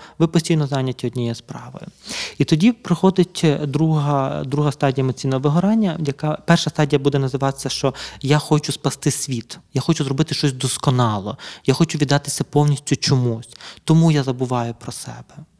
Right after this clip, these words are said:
І тому я переходжу на другу стадію. Це, це може бути, ну, най-, найпростіший приклад, ну, ніби, без що я заходжу працювати в будь-яку компанію, я молодий спеціаліст,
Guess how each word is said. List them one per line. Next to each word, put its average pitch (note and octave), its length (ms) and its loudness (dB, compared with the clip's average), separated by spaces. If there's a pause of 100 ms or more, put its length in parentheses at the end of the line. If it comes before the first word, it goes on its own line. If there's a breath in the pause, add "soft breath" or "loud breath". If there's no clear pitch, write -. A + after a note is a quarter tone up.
(280 loud breath)
І D3 60 0
тому E3+ 180 6
я E3+ 60 6
переходжу D3 420 0
на C3+ 120 -2
другу C3+ 240 -2
стадію. F3 420 -2 (200 loud breath)
Це, F#3 140 2 (120)
це F#3+ 120 6
може G3 200 6
бути, F3 300 0
ну, D#3+ 260 2
най-, D#3+ 240 2
найпростіший E3+ 680 4
приклад, D#3 680 2 (280 loud breath)
ну, D3+ 80 8
ніби, C3+ 420 4
без C#3 220 2
що D3 200 4
я D3+ 220 6
заходжу D#3 360 2
працювати C#3+ 440 2
в C#3 60 4
будь-яку C#3 420 4
компанію, D#3+ 580 6
я B2+ 140 4
молодий C3 360 4
спеціаліст, C#3 760 2